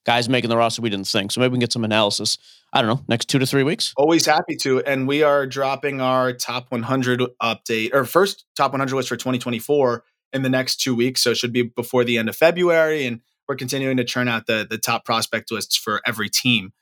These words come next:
Speaker 2: uh, right now too. So, um, yeah, would definitely love to, to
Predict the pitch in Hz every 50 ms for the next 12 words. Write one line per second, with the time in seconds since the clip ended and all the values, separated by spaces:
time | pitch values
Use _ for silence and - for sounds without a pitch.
0 | _ _ _ - 110 104 80 71 107 107 90 85 101 104 101 92 - - 120 110
1 | 104 95 - - 113 101 95 92 90 - _ _ _ _ _ - 90 92 90 80
2 | - 120 151 143 113 95 117 117 139 123 123 139 131 123 123 117 117 - 117 113
3 | 117 _ - 120 110 110